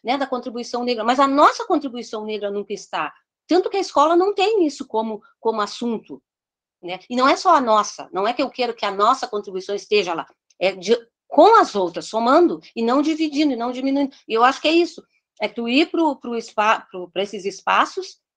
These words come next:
E dizia, e eu acho que é muito forte, assim, ó, eu, uma mulher negra, a minha, a Maria algumas vezes não foi, a outra colega, que era maquiadora, uma mulher negra também, se o João estivesse aqui também, essa presença, essa, essa presença física, isso é muito forte, assim, um negro falando desse assunto,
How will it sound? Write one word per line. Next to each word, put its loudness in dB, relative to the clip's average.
E -4
dizia, 2
e 0
eu 8
acho 4
que -2
é 4
muito 2
forte, 4
assim, -6
ó, -4
eu, 6
uma 4
mulher 0
negra, 0
a -4
minha, -4
a -2
Maria 0
algumas -4
vezes -2
não -6
foi, -2
a -2
outra 0
colega, 2
que -8
era -2
maquiadora, -4
uma -2
mulher 2
negra 0
também, -2
se -10
o -6
João -2
estivesse -4
aqui -14
também, -6
essa 2
presença, -2
essa, -2
essa -2
presença 4
física, 2
isso 0
é 2
muito 0
forte, 2
assim, -4
um 0
negro 6
falando 2
desse -2
assunto, 0